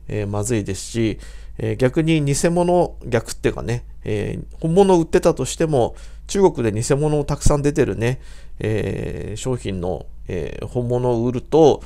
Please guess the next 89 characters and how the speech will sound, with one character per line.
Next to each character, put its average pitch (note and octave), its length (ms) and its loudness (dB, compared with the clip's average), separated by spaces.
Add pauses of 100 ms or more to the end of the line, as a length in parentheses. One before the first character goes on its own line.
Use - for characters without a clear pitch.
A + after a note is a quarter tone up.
(320)
偽 B2+ 200 0
物 C#3+ 220 2
疑 C#3+ 120 -2
惑 D3 200 4
の A2 100 -2
と A2+ 120 -2
ば B2 120 2
っ - 60 -2
ち C#3 120 -2
り C3 40 0
を A#2+ 40 0
食 - 160 -2
い B2 40 2
ま C3 120 0
す A2+ 120 -6
ん - 80 -8
で - 120 -8
ね。 A#2 240 -2 (520)
ま - 60 -6
あ、 - 20 -4
そ - 140 -4
も F#3+ 100 0
そ - 140 -2
も F#2+ 160 -4
が F2+ 120 -2
も G2 200 -4
う F#2+ 60 -4
今、 A2+ 360 -2 (460)
有 B2 140 0
名 D#3+ 160 6
ブ D#3 100 0
ラ E3+ 100 4
ン D#3+ 40 2
ド D3 80 0
と G#2+ 100 -4
か - 80 -6
キ - 100 -8
ャ B2 60 0
ラ C3+ 80 0
ク - 100 -10
タ C#3 100 4
ー - 20 0
商 D3 180 -2
品 - 220 -6
は - 100 -8
ね、 A2 240 -4 (240)
も A2 280 -6
う - 20 -4
扱 - 340 0
う D#3 60 0
の A#2 80 -2
は - 80 -6
危 - 120 -12
険 C#3 200 -2
で D3 80 2
あ C3+ 60 4
る G#2+ 100 0
と。 - 160 -12 (260)
扱 - 360 -2
う C#3+ 40 2
場 D3 120 6
合 C#3 80 6
は F2+ 100 -2
ね、 A#2 240 -2 (460)
え F#2+ 340 -4
ー、 - 20 -6
メ B2+ 140 2
ー C3+ 40 -4
カ C#3 140 4
ー - 20 -
直 C3+ 260 -4
と - 100 -4
か E2 120 -2
代 G#2 160 2
理 C#3 100 0
店 C#3 160 0
か C3+ 120 -2
ら A#2+ 80 0
仕 - 140 4
入 A#2+ 60 4
れ B2 40 0
な A2+ 140 -4
き - 80 -4
ゃ - 20 -2
い E2 60 -4
け - 120 -6
な A#1+ 100 -10
い。 - 60 -12 (460)
ね。 - 140 -12